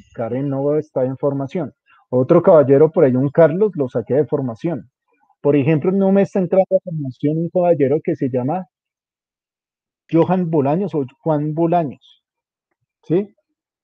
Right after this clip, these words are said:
Entonces, vamos a ver quién es el que no está entrando en el WhatsApp, que ya, ya lo tengo acá confirmado, ya sé quién es. Entonces, por ejemplo, Karen no la veo en formación.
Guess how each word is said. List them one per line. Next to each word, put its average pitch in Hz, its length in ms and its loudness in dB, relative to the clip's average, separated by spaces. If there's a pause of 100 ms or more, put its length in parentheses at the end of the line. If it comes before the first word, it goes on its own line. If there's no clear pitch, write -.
(160)
Entonces, 135 320 2
vamos 147 280 -2
a 185 80 2
ver 131 180 0
quién 156 220 -2
es 160 140 -4
el 165 120 -4
que 156 140 -2
no 127 80 -4
está 123 160 -4
entrando 156 500 -2
en 151 60 -4
el 139 140 -6
WhatsApp, 123 420 -4 (180)
que 117 140 -10
ya, 117 120 -6 (140)
ya 139 140 -2
lo 156 120 0
tengo 151 300 -2
acá 147 300 -2 (180)
confirmado, 120 680 -8 (100)
ya 127 160 -8
sé 143 160 -6
quién 143 200 -4
es. - 280 -10
Entonces, 127 360 -2
por 139 160 2
ejemplo, 123 300 2
Karen 196 480 4
no 131 140 0
la 131 140 6
veo 156 200 6
en 156 120 -2
formación. 123 720 -6